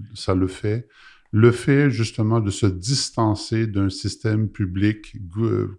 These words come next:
comment dire, contrôlé par, euh, l'État et ses agendas, et d'aller vers des systèmes plus privés. Par exemple, les communautés juives,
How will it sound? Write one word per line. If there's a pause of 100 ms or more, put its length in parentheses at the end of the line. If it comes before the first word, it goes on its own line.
comment
dire,
contrôlé
par,
euh,
l'État
et
ses
agendas, (640)
et
d'aller
vers
des
systèmes
plus
privés.
Par
exemple,
les
communautés
juives,